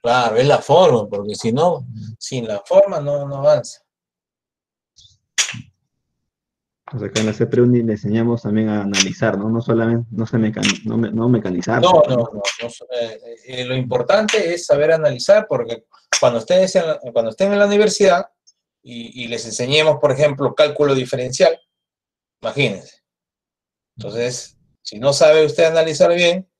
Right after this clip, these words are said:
Speaker 1: entonces en cálculo diferencial no va a poder establecer muchas relaciones que hay.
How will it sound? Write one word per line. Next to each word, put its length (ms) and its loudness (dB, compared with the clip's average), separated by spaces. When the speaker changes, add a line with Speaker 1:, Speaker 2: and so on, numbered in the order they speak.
Speaker 1:
entonces 440 -8
en 120 -6
cálculo 400 2
diferencial 680 2
no 140 0
va 120 4
a 100 0
poder 320 0
establecer 840 2
muchas 360 -6
relaciones 600 -2
que 140 -8
hay. 140 -8